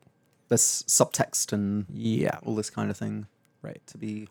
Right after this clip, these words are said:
Speaker 2: On the face of it, it seems like, "Oh, yeah, I want law and order." But
Speaker 1: Right.
Speaker 2: then it's like,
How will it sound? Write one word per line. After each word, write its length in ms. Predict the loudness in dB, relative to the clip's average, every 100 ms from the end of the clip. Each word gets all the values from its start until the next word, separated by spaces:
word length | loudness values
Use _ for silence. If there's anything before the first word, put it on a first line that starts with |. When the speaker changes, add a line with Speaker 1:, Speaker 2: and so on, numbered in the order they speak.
| 6
Speaker 2:
On 140 | 8
the 80 | 10
face 260 | 10 8 8
of 60 |
it, 60 | 4
it 60 | 6
seems 180 | 6 8
like, 120 | 8
"Oh, 80 | 8
yeah, 200 | 10 8
I 80 |
want 200 | 8 8
law 160 | 6 6
and 100 | 6
order." 300 | 6 4 2 _ 6
But 80 |
Speaker 1:
Right. 60 | 8
Speaker 2:
then 100 | 8
it's 160 | 6 6
like, 380 | 4 4 -4